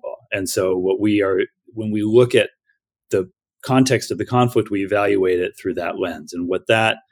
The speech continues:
you know, what that tells us is that even when, uh, even when a military action is justified under,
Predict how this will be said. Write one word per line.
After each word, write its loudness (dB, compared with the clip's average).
you 4
know, 4
what 0
that 4
tells 6
us 0
is -2
that -2
even 6
when, 0
uh, -2
even 4
when -2
a 0
military 0
action -2
is 0
justified 0
under, 0